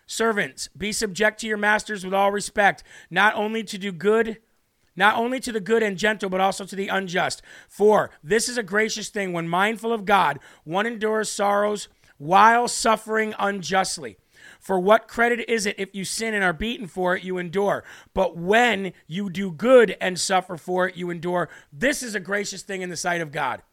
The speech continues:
On the battlefield, generals and leaders have been known to let the other side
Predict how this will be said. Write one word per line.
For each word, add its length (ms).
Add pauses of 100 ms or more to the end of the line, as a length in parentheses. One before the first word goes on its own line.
(2250)
On 160
the 60
battlefield, 760 (240)
generals 460
and 160
leaders 480 (180)
have 180
been 220
known 280
to 100
let 240
the 160
other 200
side 460